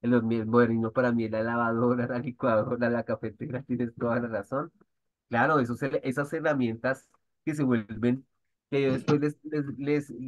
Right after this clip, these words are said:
les voy a dejar como para que indaguen un poco con, con, con una, una excelente historiadora que es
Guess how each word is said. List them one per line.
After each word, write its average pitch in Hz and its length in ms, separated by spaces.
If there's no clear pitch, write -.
les 135 300
voy 135 200
a 143 60
dejar 143 300
como 139 420
para 131 200
que 127 220
indaguen 120 520
un 143 240
poco 147 480
con, 123 680
con, 107 1000
con 123 460
una, 135 880
una 143 200
excelente 147 480
historiadora 127 720
que 117 500
es 113 60